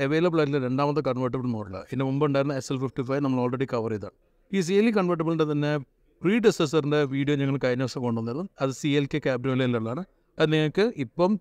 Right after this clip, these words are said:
ലിങ്കിൽ ചെക്ക് ചെയ്താൽ കാണാവുന്നതാണ്. ഞാൻ യു കെ നിന്ന് കവർ ചെയ്തായിരുന്നു ആ വീഡിയോ. സി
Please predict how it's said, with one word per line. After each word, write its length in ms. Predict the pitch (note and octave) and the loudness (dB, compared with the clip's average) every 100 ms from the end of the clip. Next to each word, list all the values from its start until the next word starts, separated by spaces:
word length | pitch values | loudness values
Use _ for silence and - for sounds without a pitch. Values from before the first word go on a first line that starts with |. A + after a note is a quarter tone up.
| - | -2
ലിങ്കിൽ 260 | C#3+ C3+ D#3+ C#3+ | 0 0 0 -2
ചെക്ക് 160 | A#2 | -4
ചെയ്താൽ 180 | B2+ D3 C3 | -2 -2 0
കാണാവുന്നതാണ്. 680 | A2+ A#2 A#2 A2 G2+ G#2+ G#3 - _ _ _ _ _ _ D#3 | -2 -2 -2 -2 -2 -4 -6 -8 _ _ _ _ _ _ 0
ഞാൻ 140 | E3+ | 2
യു 80 | D#3+ D3+ | 2 2
കെ 60 | E3 | 0
നിന്ന് 100 | F3 | 2
കവർ 160 | D3 C3+ | 2 2
ചെയ്തായിരുന്നു 340 | C3+ B2+ B2+ F#3 F3 | 0 -2 -2 -4 -2
ആ 40 | C3 A#2 | -2 -2
വീഡിയോ. 220 | F#2+ - _ _ _ _ _ _ _ _ | -6 -10 _ _ _ _ _ _ _ _
സി 100 | - | -2